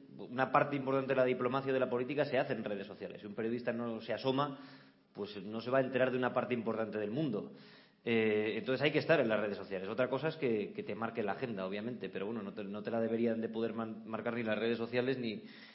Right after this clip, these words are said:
ni muchos grupos interesados que quieran, eh, bueno, mar-, marcar esa agenda o, o meter noticias en un informativo, ¿no? Pero, pero yo creo que no se puede estar de espaldas porque, quiero decir, es que no, no creo que aquí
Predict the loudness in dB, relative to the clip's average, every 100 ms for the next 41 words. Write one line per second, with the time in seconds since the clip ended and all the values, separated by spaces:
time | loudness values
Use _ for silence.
0 | -16 -4 -2 0 0 0 -2 -2 -2 -2
1 | -2 -4 -4 -2 -2 0 0 -2 -2 -2
2 | -2 -4 -10 -12 -14 -14 -20 -20 _ -4
3 | -2 0 0 -2 -2 -2 -4 -4 -2 -2
4 | -2 -4 -4 -4 -2 -2 -4 -4 -4 -2
5 | -2 -2 -4 -6 -6 -4 -4 -6 -8 -6
6 | -4 -4 -4 -4 -6 -6 -6 -8 -8 -8
7 | -8 -6 -2 0 0 -4 -10 -20 -4 0
8 | 4 6 6 2 4 6 6 6 4 4
9 | 4 6 4 2 2 0 -2 -12 -20 -20
10 | -20 -4 0 2 2 -2 -10 -10 -6 -4
11 | -2 0 4 4 4 2 2 0 -2 -4